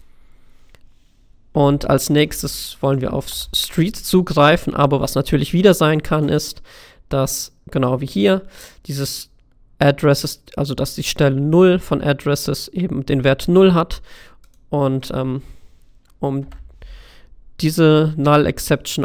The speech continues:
ähm, ja, zu umgehen, können wir auch hier ein Fragezeichen setzen. Und hier haben wir prakt-, also jetzt mit einer Zeile praktisch das, was wir in diesen vier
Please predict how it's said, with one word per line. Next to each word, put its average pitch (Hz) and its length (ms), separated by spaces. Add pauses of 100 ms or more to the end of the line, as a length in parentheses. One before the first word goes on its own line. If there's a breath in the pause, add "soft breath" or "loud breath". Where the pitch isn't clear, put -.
(140)
ähm, 131 400
ja, 143 160
zu - 200
umgehen, 147 360
können 135 220
wir - 100
auch - 120
hier - 200
ein - 100
Fragezeichen - 680
setzen. - 380 (1900 soft breath)
Und 208 400 (560)
hier 175 280
haben 170 200
wir 160 60
prakt-, - 300
also 143 200
jetzt 139 320
mit - 180
einer 170 260
Zeile 147 340
praktisch - 380
das, - 260
was 147 200
wir 143 100
in 190 120
diesen 147 260
vier - 380